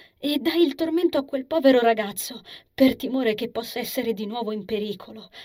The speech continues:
O meglio, per un timore, un sesto senso dei tuoi che ti fa credere che quella ragazza sia un pericolo. Mi sbaglio, forse?" Le tazzine blu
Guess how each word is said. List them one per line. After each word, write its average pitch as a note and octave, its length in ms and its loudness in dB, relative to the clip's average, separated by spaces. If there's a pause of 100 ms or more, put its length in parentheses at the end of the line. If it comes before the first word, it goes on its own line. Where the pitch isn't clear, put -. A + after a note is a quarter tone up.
(580)
O B3 120 -6
meglio, A3+ 340 -8 (240)
per C4+ 180 4
un C#4 140 4
timore, B3 580 4 (260)
un C4+ 180 6
sesto C4+ 340 0
senso C#4 440 0
dei A#3 200 4
tuoi B3+ 480 2 (160)
che E4+ 160 -2
ti E4 140 4
fa D#4 140 -2
credere D#4+ 420 4
che C#4 300 -2 (120)
quella F4 460 8
ragazza C4+ 580 0
sia G3+ 260 -6
un G3 120 -6
pericolo. F#3 600 -10 (720)
Mi C#4 220 10
sbaglio, A#3 440 6
forse?" A3 440 -6 (1500)
Le F#3+ 200 -2
tazzine F#3+ 560 -6
blu F3 260 -6